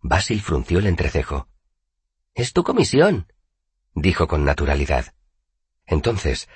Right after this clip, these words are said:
al ver que yo no entendía nada, añadió, «Cada vez que Existencias vende algo, la factoría obtiene un treinta por ciento de comisión,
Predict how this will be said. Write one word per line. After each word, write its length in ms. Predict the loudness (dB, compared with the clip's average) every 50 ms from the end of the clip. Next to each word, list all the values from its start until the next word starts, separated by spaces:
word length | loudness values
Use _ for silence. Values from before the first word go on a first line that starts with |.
| -14 -6
al 160 | -2 -2 0
ver 160 | 0 0 0 0
que 100 | -2 0
yo 140 | 0 0
no 80 | 0 -2
entendía 480 | -4 -2 -2 -2 0 0 2 2 2 2
nada, 300 | 2 2 2 0 0 0
añadió, 480 | 0 0 -2 -2 -2 -2 -2 -4 -6 _ _ _ _ _ _ _ _ _ _ _ _ _ _ _ _
«Cada 220 | -6 -2 -2 0 2
vez 180 | 0 0 0
que 100 | 0 -2
Existencias 760 | -2 -2 -2 -6 -4 0 2 2 2 2 0 0 0 0 2
vende 360 | 0 0 0 2 2 2 4
algo, 340 | 4 2 2 0 -4 -4 -6 _ _ _ _ _
la 140 | -6 -6 -2
factoría 500 | -4 -4 -2 -2 -2 0 2 2 0 0
obtiene 380 | -2 -2 -2 0 2 4 2
un 80 | 2 2
treinta 340 | 0 0 0 0 2 0 0
por 180 | 0 0 -2
ciento 360 | 0 0 0 0 0 0 -2
de 100 | -2 0
comisión, 560 | 0 0 -2 -2 -2 -2 -2 -2 -2 -2 -6